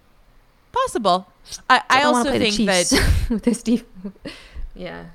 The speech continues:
Speaker 1: I, I, I think that's right. I also think that, like, Gilmore would be the most likely person to do it. Um,
Speaker 2: Yeah.
Speaker 1: Gilmore or another corner would have to have not, like,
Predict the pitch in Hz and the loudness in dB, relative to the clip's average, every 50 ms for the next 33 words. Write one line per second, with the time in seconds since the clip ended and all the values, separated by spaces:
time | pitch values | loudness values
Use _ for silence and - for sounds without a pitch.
0 | - - - - - _ _ _ _ _ _ - - - - - _ _ - 226 | -20 -20 -20 -20 -20 _ _ _ _ _ _ -20 -20 -20 -20 -20 _ _ -4 -4
1 | - - - - 214 233 226 - - - - - - - 240 233 285 269 262 247 | -4 -2 -2 0 0 0 0 -4 -8 -12 -14 -8 -6 -4 -4 -4 -4 -2 -2 -2
2 | 214 - 196 185 180 170 - 170 170 165 165 - 175 165 143 147 143 156 - 143 | -2 0 2 2 2 2 2 2 2 2 2 0 -4 -6 -6 -6 -8 -8 -8 -10
3 | 139 - _ _ - 139 135 - - - - - - - - - - - - - | -10 -10 _ _ -12 -12 -12 -12 -14 -16 -16 -16 -16 -18 -20 -20 -18 -16 -16 -16
4 | - - - _ - _ _ _ 190 175 165 175 - - - _ - 175 151 202 | -18 -20 -20 _ -20 _ _ _ -20 -20 -20 -20 -20 -20 -20 _ -20 -6 -4 -2
5 | 185 170 160 165 156 156 160 151 143 151 147 147 147 139 139 - - 156 147 - | -2 0 0 0 0 0 0 -2 -4 -4 -4 -4 -6 -6 -6 -6 -8 -8 -8 -8
6 | 147 147 - 151 143 - 151 143 143 143 147 143 135 135 135 135 139 - _ _ | -8 -8 -8 -8 -8 -8 -10 -14 -14 -12 -10 -8 -6 -6 -8 -8 -10 -14 _ _
7 | _ _ _ _ - 151 143 139 139 135 131 127 - - _ _ _ _ _ - | _ _ _ _ -6 -6 -6 -6 -10 -14 -16 -20 -20 -20 _ _ _ _ _ -20
8 | - - - - 85 78 - - 180 185 180 175 165 165 160 156 139 113 139 147 | -20 -20 -20 -20 -20 -20 -8 -4 0 2 2 2 2 0 0 0 0 0 -2 -2
9 | 147 143 147 - - - 151 143 143 147 147 139 - - 139 139 139 135 135 - | -2 -4 -8 -10 -10 -6 -4 -4 -4 -4 -4 -6 -6 -8 -8 -8 -8 -10 -10 -10
10 | 147 151 147 - - - 151 156 147 151 - - _ - - _ _ _ _ _ | -10 -10 -10 -10 -10 -8 -8 -8 -8 -8 -10 -16 _ -20 -20 _ _ _ _ _
11 | _ 226 220 214 185 - 202 185 175 165 147 - | _ -2 0 0 0 0 0 -2 -2 -2 -4 -10